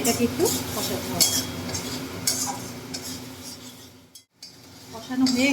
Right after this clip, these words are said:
গেছে, এরপর আমি একটু স্বাদ মতো চি-, অল্প একটু চিনি দেবো, বেশি দেবো না, অল্প একটু দেবো। চিনিটা দিলে একটু কালারটাও ভালো আসে, টেস্টটাও ভালো হয়, তাই জন্য চিনিটা দিয়ে দিলাম। হয়ে গেছে, এরপরে মশলাটা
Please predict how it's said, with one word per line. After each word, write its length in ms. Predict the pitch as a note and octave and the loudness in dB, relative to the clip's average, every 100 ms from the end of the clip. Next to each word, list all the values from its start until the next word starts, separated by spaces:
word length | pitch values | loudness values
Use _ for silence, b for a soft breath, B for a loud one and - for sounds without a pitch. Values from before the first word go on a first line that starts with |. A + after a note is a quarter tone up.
| A3+ | 4
গেছে, 220 | - C#4+ F4+ A#3+ | 0 -2 -2 0
এরপর 240 | A#3 - C4 B3+ | 0 8 10 12
আমি 100 | - B3 | 12 10
একটু 160 | - E3+ F#3+ | 4 2 2
স্বাদ 180 | A3 B3+ A#3+ | 2 2 4
মতো 180 | B3 E4 - | 4 2 -2
চি-, 240 | C4 B3 F4 | 0 4 8
অল্প 140 | F#4 G#4 | 8 8
একটু 120 | C4 C#4+ - | 6 6 8
চিনি 180 | G3+ F3+ | 6 6
দেবো, 140 | F3 - - - - - | 0 -4 -6 -6 -6 2
বেশি 200 | C#4+ - D4+ | 4 6 6
দেবো 120 | A#3+ A3+ | 8 8
না, 40 | C#4 B3+ | 8 8
অল্প 160 | C#4 D4+ C4 | 6 6 4
একটু 160 | - C4 | 6 6
দেবো। 180 | A3+ D4 G#4 - - - - - | 8 6 2 0 -6 -6 -6 6
চিনিটা 320 | B3+ C4 C4 C4 | 12 12 12 12
দিলে 180 | B3+ C4 | 12 12
একটু 140 | C4 C4+ C4 - - - | 10 8 6 2 -2 4
কালারটাও 420 | - A#3+ C#4 C#4 C4 | 6 6 8 8 12
ভালো 140 | C4+ C#4+ | 12 12
আসে, 140 | F4 F#4 | 6 4
টেস্টটাও 400 | A#3 G#3+ - C4 B3+ | 4 2 8 8 10
ভালো 140 | B3 C4 C#4 | 10 10 12
হয়, 140 | F4+ - - - - - | 10 6 -4 0 0 2
তাই 140 | G3+ G#3+ | -4 0
জন্য 140 | A3 D#4+ | 2 2
চিনিটা 320 | B3+ F3+ - E4 C4 | 0 -4 -4 0 0
দিয়ে 140 | G#3+ F3+ | 0 -2
দিলাম। 220 | E3+ E3 - - - - _ _ | -8 -12 -12 -12 -12 -18 _ _
হয়ে 140 | A#3+ A#3+ | -20 -16
গেছে, 240 | B3 - B3+ - - - - A#3 | -14 -14 -16 -16 -16 -14 -10 -6
এরপরে 260 | A#3+ B3+ B3 A#3 | -4 -2 0 0
মশলাটা 340 | A3+ B3+ C#4+ | 0 0 0